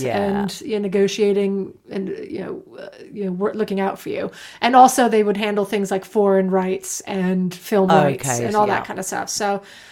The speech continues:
Speaker 2: um, so yeah, they, they, they can be handy. I think,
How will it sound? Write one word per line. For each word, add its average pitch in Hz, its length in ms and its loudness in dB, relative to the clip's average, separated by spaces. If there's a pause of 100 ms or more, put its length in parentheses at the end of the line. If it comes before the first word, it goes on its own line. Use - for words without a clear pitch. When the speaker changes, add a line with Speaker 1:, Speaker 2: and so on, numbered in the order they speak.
(180)
Speaker 2:
um, 214 560 0 (600)
so - 140 -2
yeah, 214 140 4
they, 294 180 0
they, 320 200 -2
they 320 220 -2
can 302 160 0
be 226 100 2
handy. 190 400 0
I 196 80 -2
think, 208 320 -6